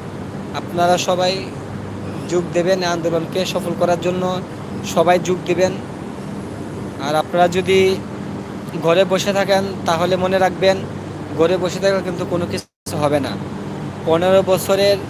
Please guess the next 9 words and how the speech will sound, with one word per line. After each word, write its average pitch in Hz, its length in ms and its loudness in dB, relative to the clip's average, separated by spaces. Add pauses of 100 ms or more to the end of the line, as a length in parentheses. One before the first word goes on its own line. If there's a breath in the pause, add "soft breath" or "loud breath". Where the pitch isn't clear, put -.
(100)
স্বৈর 185 300 2
শাসক 185 380 2 (320)
ফ্যাসিস্ট 185 480 -2 (200)
শেখ - 200 0
হাসিনাকে 185 600 0 (680)
যেভাবে 175 340 4
আন্দোলন 185 520 2
করে 190 200 4 (180)
এই 170 160 0